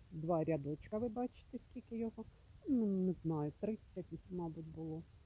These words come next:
Я не пам'ятаю, скільки ми купляли. Ми по п'ять штучок, е, купляли різних сортів. Три чи чотири сорти. І оце з оцього,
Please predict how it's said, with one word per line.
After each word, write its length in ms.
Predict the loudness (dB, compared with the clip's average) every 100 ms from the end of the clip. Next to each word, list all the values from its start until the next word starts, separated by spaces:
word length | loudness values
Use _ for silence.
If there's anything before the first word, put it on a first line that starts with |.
| -6
Я 100 | -4
не 300 | -2 -2 -2
пам'ятаю, 560 | -2 0 -2 -2 -6 -6 -12
скільки 220 | -14 -6
ми 140 | -6 -6
купляли. 340 | -10 -6 -2
Ми 120 | -2 -4
по 140 | -8
п'ять 240 | -6 -6 -6 -12 -20 -20
штучок, 480 | -18 -8 -8 -8 -12 -12 -20 -20 -20 -20 -14 -6
е, 200 | -4 -6
купляли 440 | -8 -6 -4 -2 -2
різних 340 | -4 -6 -8 -8 -18 -20 -20 -14
сортів. 160 | -12 -12 -16 -20 -20 -20 -20 -14
Три 180 | -12 -12 -16 -20 -20
чи 80 | -16
чотири 280 | -14 -12 -12 -12 -16
сорти. 140 | -16 -14 -16 -16 -16 -18 -20 -20 -20 -20 -20 -20 -20 -20 -20 -20 -20 -20 -20 -20 -10 4
І 120 | 6
оце 680 | 6 2 0 6 8 8 4 -10 -6
з 160 | -2 2
оцього, 680 | 2 2 2 4 4 0